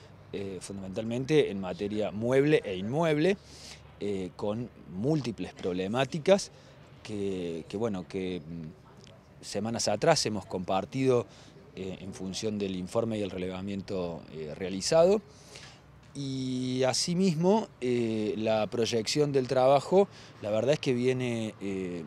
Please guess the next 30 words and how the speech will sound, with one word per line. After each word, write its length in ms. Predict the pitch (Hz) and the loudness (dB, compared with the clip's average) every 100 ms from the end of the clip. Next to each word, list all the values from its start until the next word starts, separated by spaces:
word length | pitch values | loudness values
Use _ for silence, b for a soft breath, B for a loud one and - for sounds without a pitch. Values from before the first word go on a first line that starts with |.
| - - | -12 -10
cumpliendo 580 | 110 104 131 135 127 | -8 -4 -2 0 0
los 140 | 113 - | 0 0
plazos, 580 | 131 127 - 131 - - B B B - | 2 4 4 0 -2 -8 B B B -14
eh, 300 | 107 101 98 | -10 -8 -6
de 80 | 117 | -4
una 120 | 123 | -4
manera 720 | 117 113 120 113 107 104 101 95 - | -4 -2 0 0 0 -4 -8 -12 -14
muy 500 | 107 113 117 117 110 | -10 -6 -4 -2 -2
efectiva. 600 | 110 135 139 254 277 285 B B B B - - | 0 0 2 4 4 2 B B B B -18 -8
Em, 720 | 110 107 107 107 101 98 104 101 - - | -6 -4 -4 -4 -4 -6 -8 -14 -20 -14
como 560 | - 110 107 104 101 95 | -8 -6 -4 -6 -6 -6
señalaba 600 | - 113 107 117 117 120 | -6 -6 -2 2 4 4
hace 180 | 110 - | 2 -2
unos 240 | 117 107 | -6 -6
instantes 580 | 98 90 123 123 120 107 101 | -8 -4 -2 -2 -4 -4 -4
Ezequiel, 500 | - 107 170 196 240 B B B B - - | -4 -2 4 4 4 B B B B -14 -8
eh, 600 | 110 104 101 101 101 107 - - - - - - | -4 -2 -2 -2 -4 -8 -14 -20 -20 -20 -14 -2
la 160 | 113 | -2
primera 260 | 110 123 135 | 0 0 2
intervención 540 | 131 120 123 127 202 | 2 4 2 4 2
tiene 220 | 151 139 110 | 4 0 2
que 60 | |
ver 140 | 113 113 | 0 0
con 140 | 110 | -2
el 80 | 98 | 0
sector 340 | 107 101 117 | -2 0 0
del, 380 | 104 101 98 90 | 0 0 -2 -2
de 140 | 98 | -2
las 220 | 95 95 - | -4 -6 -8
cocinas, 680 | - 123 - 196 220 208 | -6 -4 0 2 2 0